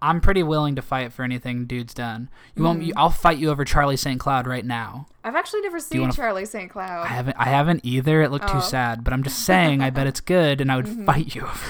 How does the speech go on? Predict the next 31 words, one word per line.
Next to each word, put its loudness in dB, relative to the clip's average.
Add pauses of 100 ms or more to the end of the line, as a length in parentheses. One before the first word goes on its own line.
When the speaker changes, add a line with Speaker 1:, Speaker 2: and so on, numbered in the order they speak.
(140)
Speaker 1:
it. -20 (1160)
It 0
looked 2
too -4
sad. -6
I -4
remember 2
when 2
that -2
came -4
out, -2
the -6
trailers -4
were -8
fucked -4
up. -12
I -8
just -8
was -10
like, -10
"Oof." -10 (3000)
His -20
brother -6
dies -8
in -8
that -8
movie, -10
right? -12 (300)
Speaker 2:
I -12
think -10
so. -8